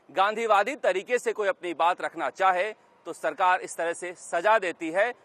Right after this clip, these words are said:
जो खुद को गांधीवादी कहती है। उनका कहना यही था कि जब शिक्षा मंत्री के इलाके में ट्रांसफर हो सकता है वरिष्ठ अध्यापकों का, तो बाकी राजस्थान में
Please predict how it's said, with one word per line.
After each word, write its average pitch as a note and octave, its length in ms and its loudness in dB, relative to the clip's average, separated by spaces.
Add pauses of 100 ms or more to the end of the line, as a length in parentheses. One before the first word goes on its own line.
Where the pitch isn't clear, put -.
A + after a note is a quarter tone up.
(140)
जो C#3+ 100 -10
खुद G#3+ 260 -6
को F#3+ 200 -2 (240)
गांधीवादी C#3+ 640 -2
कहती C3+ 360 -6
है। A2 180 -12 (1300)
उनका A3 280 2
कहना A3 360 0
यही A#3+ 280 2
था G#3+ 240 4 (260)
कि F#3 100 -10
जब E3+ 300 2 (260)
शिक्षा G#3 320 -2
मंत्री F#3+ 340 -4
के A#3+ 140 -2
इलाके F#3 360 0
में F3+ 140 -6
ट्रांसफर D#3 400 -6
हो E3 160 -6
सकता F3 340 -4
है D#3 80 0
वरिष्ठ D3 300 -6
अध्यापकों C3+ 520 -6
का, C3+ 160 -2 (260)
तो C#3+ 80 -10
बाकी D3 300 -4
राजस्थान D3+ 560 -4
में E3 240 -6